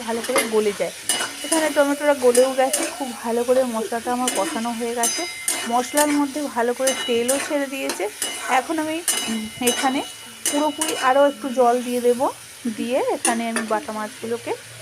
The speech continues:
এই মশলার মধ্যে সেদ্ধ করে নিতে হবে। প্রথমে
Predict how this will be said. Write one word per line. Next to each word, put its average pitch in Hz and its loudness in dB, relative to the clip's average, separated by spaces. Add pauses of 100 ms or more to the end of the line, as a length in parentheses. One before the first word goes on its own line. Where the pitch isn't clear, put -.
(240)
এই 240 2 (100)
মশলার 226 -2
মধ্যে 226 -4 (120)
সেদ্ধ 254 2 (120)
করে 226 2
নিতে 208 -2
হবে। 190 -2 (600)
প্রথমে 302 0